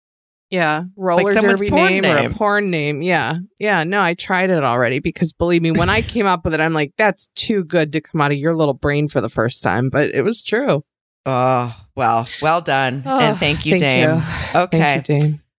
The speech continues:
Speaker 2: Now on to Lindy and Miguel, so our vaginas can dry back up. Um,
Speaker 1: <laughs> I know, I know. I wanna be able to make eye contact with you by the time we wrap, put a bow on this. Um, all right, Miguel and,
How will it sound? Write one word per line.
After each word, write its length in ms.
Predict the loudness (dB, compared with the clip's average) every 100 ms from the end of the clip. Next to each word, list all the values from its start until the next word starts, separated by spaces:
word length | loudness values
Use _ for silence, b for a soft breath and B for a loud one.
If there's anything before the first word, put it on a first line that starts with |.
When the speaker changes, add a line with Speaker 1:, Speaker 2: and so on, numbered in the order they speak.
| _ _ -4
Speaker 2:
Now 300 | -2 0 0
on 220 | 0 -2
to 100 | -4
Lindy 340 | -2 0 0
and 80 | 0
Miguel, 520 | -2 -4 0 0 0 -4
so 200 | -4 0
our 120 | 0
vaginas 540 | 0 0 2 2 0
can 100 | -2 -2
dry 260 | 0 0
back 280 | 0 -2 0
up. 260 | -4 -4 -8
Um, 60 | -6
Speaker 1:
<laughs> 60 | 0
I 500 | 2 2 2 0 0
know, 300 | 2 2 2
I 200 | 0 0
know. 160 | 2
I 280 | 4 4 2
wanna 220 | 0 0 0
be 100 | 0
able 140 | 2
to 100 | 0
make 220 | -2 0
eye 140 | 0 0
contact 600 | -2 -4 0 0 0 -4
with 120 | -2
you 160 | 0 0
by 100 | 0
the 100 | -2
time 260 | -2 -2 0
we 100 | 0
wrap, 280 | 0 -2
put 200 | -2 -2
a 40 | -2
bow 280 | -2 0 0
on 180 | -2
this. 360 | -2 -4 -6 -14 _ -2
Um, 460 | 0 0 -2 -6 _ -18 B B B _ -8
all 260 | -2 0 -2
right, 420 | -4 -2 0 0
Miguel 1300 | -2 -4 -4 -4 0 2 2 2 0 0 0 -2 -4 -8 _ _
and, 720 | -4 0 0 2 0 0 -4